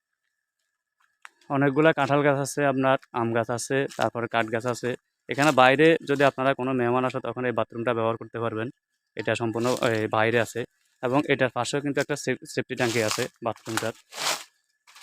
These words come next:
আর এই যে ওনার যে সীমানাটা আছে, এই যে ওয়াল থেকে শুরু করে একদম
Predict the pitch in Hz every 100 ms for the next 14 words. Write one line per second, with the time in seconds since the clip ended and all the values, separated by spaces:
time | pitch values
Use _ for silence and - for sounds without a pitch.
0 | - 120 117 - 147 151 151 147 143 139
1 | - 135 135 139 120 110 120 - 127 139
2 | 123 127 139 143 151 143 131 139 139 131
3 | 143